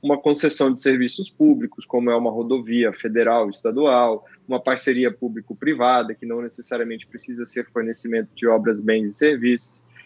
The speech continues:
Então, a gente entra aqui, contrato de gestão, né? A grande maioria dos hospitais públicos hoje não são geridos pela administração pública direta, na Secretaria Municipal de,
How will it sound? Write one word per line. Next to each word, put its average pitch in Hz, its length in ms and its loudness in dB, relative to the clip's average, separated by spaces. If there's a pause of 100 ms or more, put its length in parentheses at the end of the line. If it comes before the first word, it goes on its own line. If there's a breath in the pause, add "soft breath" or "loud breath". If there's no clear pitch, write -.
(140 soft breath)
Então, 139 140 4
a 160 60 4
gente 196 260 2
entra 175 380 4
aqui, - 180 -8 (160)
contrato 185 420 0
de 143 140 -8
gestão, 139 560 -4 (300)
né? 135 80 0
A 127 80 0
grande 143 320 0
maioria 135 340 2
dos 123 140 -8
hospitais 123 480 -4
públicos 120 600 -6
hoje 113 260 -2
não 135 300 2
são 135 280 0
geridos 113 540 2
pela 120 220 2
administração 113 720 -4
pública 107 420 -4
direta, 117 460 2
na 104 80 -8
Secretaria 107 580 -2
Municipal 107 640 -2
de, 101 240 -6